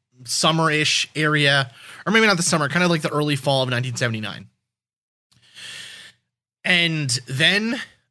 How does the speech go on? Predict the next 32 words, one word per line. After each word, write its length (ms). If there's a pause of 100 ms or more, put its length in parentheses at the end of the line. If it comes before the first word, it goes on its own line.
(140)
um, 240
a 60
bomb 340
is 100
sent 540
in 320
May 240
of 140
nineteen 260
seventy-nine 640 (320)
over 240
to, 480
or 60
rather, 260
sorry, 260
so 160
the 80
summer 320
of 80
nineteen 240
seventy-nine 360
is 100
when 100
it 80
ends, 320
or 240 (100)
early 200
spring, 320
I 20
should 220
say. 240 (600)
So, 500